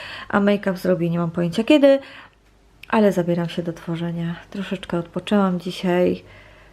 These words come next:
i było mi to potrzebne. A ty, Jędruś, co będziesz robić? Co ty będziesz robić? Co? Tam jest Stefa. Nie wiem, czy ją widzicie. Kto znajdzie Stefę?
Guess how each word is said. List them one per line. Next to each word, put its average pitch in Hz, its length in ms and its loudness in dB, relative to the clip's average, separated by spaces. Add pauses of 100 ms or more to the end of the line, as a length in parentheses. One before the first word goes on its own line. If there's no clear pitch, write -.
(120)
i 214 140 -4
było 170 320 2
mi 165 120 -2
to 175 140 0
potrzebne. 180 640 0 (420)
A 208 80 -6
ty, 220 120 0
Jędruś, 226 300 0
co 226 120 0
będziesz 190 260 -2
robić? 185 320 -4 (1400)
Co 233 160 -4
ty 311 100 -2
będziesz 359 300 2
robić? 185 240 -6 (1040)
Co? 277 160 -4 (1300)
Tam 202 120 2
jest 196 160 2
Stefa. 202 360 -2 (880)
Nie 214 60 -4
wiem, 196 80 -6
czy - 140 -8
ją 180 100 -2
widzicie. 214 440 0 (280)
Kto - 220 -6
znajdzie 196 280 0
Stefę? 214 380 2